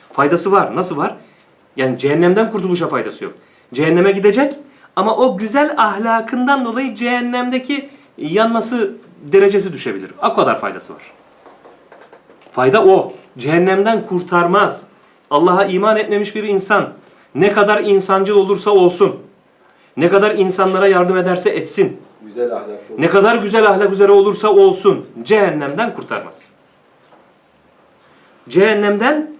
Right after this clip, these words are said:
Speaker 1: cehennemdeki azabını hafifletir sadece. Başka bir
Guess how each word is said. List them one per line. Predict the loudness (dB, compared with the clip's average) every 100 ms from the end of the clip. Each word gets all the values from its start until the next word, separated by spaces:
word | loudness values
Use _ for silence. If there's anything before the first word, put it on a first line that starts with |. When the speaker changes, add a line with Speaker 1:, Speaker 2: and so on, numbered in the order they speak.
| _
Speaker 1:
cehennemdeki | -2 0 2 0 -2 -2 -2 -4 0
azabını | 2 4 2 2 2 2 -2
hafifletir | -4 -6 -8 -8
sadece. | -10 -8 -8 -10 -18 -6
Başka | -4 -2 -6
bir | -10